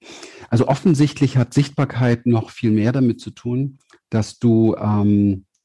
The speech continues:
im Außen in irgendeiner Form dich platzierst. Und, ähm, und das ist etwas, was du dringend auf dem Schirm haben musst,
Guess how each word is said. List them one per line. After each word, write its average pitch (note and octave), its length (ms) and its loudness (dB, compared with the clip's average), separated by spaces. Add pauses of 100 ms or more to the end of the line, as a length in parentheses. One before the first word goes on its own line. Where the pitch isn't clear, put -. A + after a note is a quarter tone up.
(140)
im G2+ 320 0
Außen C3+ 760 -4
in A2+ 120 -2
irgendeiner A#2 460 -4
Form A2+ 420 0
dich A2 160 -6
platzierst. - 720 -4 (760)
Und, G#2 420 2
ähm, G2+ 460 2 (1800)
und A2+ 80 2
das D#3+ 140 2
ist - 60 -2
etwas, E3+ 280 0
was D3+ 100 0
du - 80 -4
dringend D3+ 300 0
auf - 80 -4
dem A2+ 80 0
Schirm G3+ 340 2
haben F2+ 260 -4
musst, - 320 -8